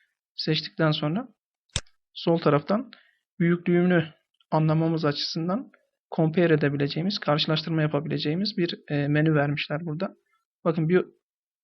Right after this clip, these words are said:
okul otobüsü büyüklüğüyle Uluslararası Uzay İstasyonu'nu karşılaştırabiliyormuşuz. Otobüs burada. Şimdi birazdan istasyonu açacak. Bakın. İşte otobüse göre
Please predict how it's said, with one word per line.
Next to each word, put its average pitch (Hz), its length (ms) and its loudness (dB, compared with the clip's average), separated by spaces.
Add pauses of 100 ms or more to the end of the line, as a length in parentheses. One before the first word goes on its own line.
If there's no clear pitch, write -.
(140)
okul 160 240 2
otobüsü 170 480 4
büyüklüğüyle 156 560 0 (320)
Uluslararası 165 760 0 (600)
Uzay 170 260 2
İstasyonu'nu 165 680 -2 (280)
karşılaştırabiliyormuşuz. 165 1200 0 (760)
Otobüs 180 420 -2
burada. 165 400 0 (260)
Şimdi 170 220 -4
birazdan 160 340 2
istasyonu 156 460 -2
açacak. 156 400 -6
Bakın. 156 220 -2 (2000)
İşte 196 320 -4 (340)
otobüse 165 420 -2
göre 180 320 0